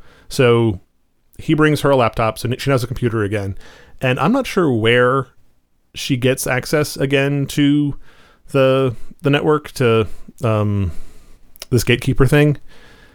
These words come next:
but there's some really bad U I in here.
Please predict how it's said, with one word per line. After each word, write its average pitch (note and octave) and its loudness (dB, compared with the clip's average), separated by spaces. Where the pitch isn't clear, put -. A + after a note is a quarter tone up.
but A#2+ 2
there's G#3+ 2
some C3+ 2
really A#2+ 0
bad G#2 -4
U A2 -2
I G#2 0
in G#2 -2
here. F#2+ -6